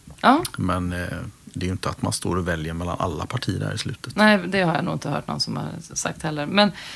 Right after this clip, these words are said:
Speaker 1: eh, jag tänker på det här hur man ska tänka inför att, om man är då lite osäker, säger vi. Eh, besluten som rör samhället på riksnivå klubbas ju i riksdagen som är Sveriges största beslutande organ. Och när vi röstar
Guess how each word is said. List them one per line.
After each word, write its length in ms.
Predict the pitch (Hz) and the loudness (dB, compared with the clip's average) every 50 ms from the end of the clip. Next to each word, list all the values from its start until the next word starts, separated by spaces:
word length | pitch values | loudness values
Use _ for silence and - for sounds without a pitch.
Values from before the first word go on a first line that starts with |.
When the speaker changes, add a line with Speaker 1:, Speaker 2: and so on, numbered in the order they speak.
| - - | -10 0
Speaker 1:
eh, 180 | - 170 190 185 - - 85 55 60 69 - | 2 4 4 4 0 -4 -6 -4 -6 -6 0
jag 160 | - 226 220 - | 0 0 4 6
tänker 240 | 240 233 214 220 | 6 6 6 4
på 100 | 185 - | 4 4
det 80 | 170 151 | 4 4
här 260 | 151 143 139 139 143 - | 6 6 4 4 4 2
hur 240 | 160 143 170 165 156 | 2 4 4 6 6
man 200 | 156 151 147 143 | 6 4 2 2
ska 160 | - - 151 | 0 -2 -4
tänka 640 | - - - 220 196 151 147 139 - - - 220 - | -4 0 2 2 2 2 2 -2 -4 -2 0 0 0
inför 420 | - 156 147 143 - - 139 - - | 2 0 -4 -4 -4 -4 -2 -2 -2
att, 120 | 135 143 - - - | -4 -6 -8 -6 -2
om 100 | 196 190 | 2 2
man 140 | 190 165 147 | 4 4 4
är 140 | 143 160 | 2 -2
då 100 | - - | -4 -4
lite 200 | 139 143 135 - | -6 -6 -6 -8
osäker, 400 | - - - - - - - - | -8 -6 -8 -8 -8 -8 -8 -8
säger 220 | - - - 101 - | -6 -6 -6 -6 -4
vi. 140 | - 180 175 - - - - - - - - - | -4 -6 -6 -8 -12 -16 -16 -16 -16 -18 -8 -2
Eh, 240 | - 170 165 156 147 - - - - - - - | 2 4 4 4 2 0 -6 -12 -14 -14 -12 -2
besluten 480 | - 202 196 - 262 277 277 - 226 190 | 0 0 4 6 8 8 8 8 6 6
som 140 | 156 165 156 | 6 6 8
rör 240 | 165 196 233 226 | 8 8 8 8
samhället 500 | 202 - - 165 143 135 131 131 123 120 - | 6 6 4 4 4 6 4 4 2 0 0
på 60 | 143 | -2
riksnivå 380 | 143 143 - - - 143 135 123 | -2 -2 -2 -4 0 0 0 0
klubbas 500 | - - 190 160 127 - 190 214 - 269 | 2 2 2 2 2 2 0 2 4 4
ju 40 | |
i 100 | 240 185 | 4 4
riksdagen 280 | 139 120 - - - 117 | 4 2 0 -2 -2 -2
som 180 | 113 - 123 113 | 0 0 -2 -2
är 80 | 117 | -2
Sveriges 560 | - - - 80 80 - - - - - - - - | -4 -4 -4 -4 -2 -2 -2 -2 -2 -4 -6 -8 -6
största 340 | - - 151 131 - - | -2 -2 -2 0 -2 -2
beslutande 580 | 143 139 135 - - 147 139 - - 139 127 131 | -4 -2 -4 -4 -4 -6 -8 -6 -4 -2 -2 -2
organ. 720 | - - 160 143 139 139 - - 151 151 165 185 208 220 214 - - - | -2 -2 -2 -2 -2 -2 -4 -2 0 2 2 4 4 2 0 -4 -10 -16
Och 200 | - - - 185 | -6 2 4 6
när 140 | 190 185 | 6 8
vi 100 | 180 196 | 6 6
röstar 440 | 196 233 220 - - - 254 254 269 | 4 4 2 2 2 2 2 0 0